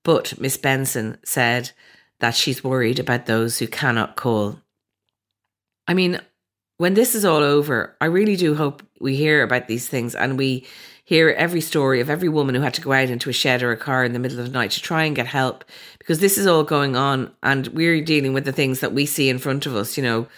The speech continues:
worrying about various issues, and we all have things to worry about, but I just can't. I just, all through this lockdown, I've been thinking of those women in their houses, stuck with somebody or dealing with someone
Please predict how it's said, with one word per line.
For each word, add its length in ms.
worrying 300
about 320
various 420
issues, 240
and 80
we 60
all 140
have 120
things 260
to 100
worry 220
about, 240
but 80
I 60
just 300
can't. 520
I 60
just, 380
all 240
through 200
this 140
lockdown, 360
I've 100
been 100
thinking 220
of 80
those 200
women 320
in 160
their 140
houses, 440
stuck 540
with 160
somebody 440
or 160
dealing 320
with 120
someone 260